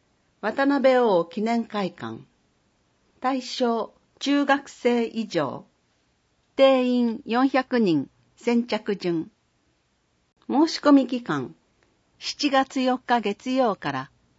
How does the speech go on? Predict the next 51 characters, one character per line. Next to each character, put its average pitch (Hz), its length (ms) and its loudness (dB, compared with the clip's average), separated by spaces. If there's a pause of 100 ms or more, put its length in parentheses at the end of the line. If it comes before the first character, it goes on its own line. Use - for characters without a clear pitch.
(140)
十 262 240 0
八 285 280 -4
日 240 560 -4
月 202 320 -4
曜 254 260 2
祝 - 280 -4
日 175 280 -6
ま 156 160 -4
で。 143 200 -12 (1200)
申 285 180 2
し - 120 -4
込 285 140 4
み 277 120 6
方 254 220 0
法、 147 460 -4 (480)
宇 269 120 -2
部 202 220 -6 (180)
電 262 200 0
子 294 160 -4
申 294 260 4
請 285 260 0
サ 262 240 0
ー 240 40 -4
ビ 190 120 -6
ス 151 180 -16
で 143 260 -8 (120)
お 165 100 -6
申 240 280 0
し - 80 -10
込 226 120 -6
み 220 120 -6
く 214 120 -8
だ 196 140 -10
さ 180 200 -14
い。 - 140 -20 (880)
エ 277 100 2
イ 294 80 0
チ 294 200 -2
テ 285 100 0
ィ 277 80 4
ー 269 100 -10
テ 277 80 -2
ィ 269 100 0
ー 269 80 -8
ピ 254 240 -2
ー 285 40 2
エ 320 40 -2
ス - 160 -16
コ 233 140 -2
ロ 185 120 0
ン 143 200 -4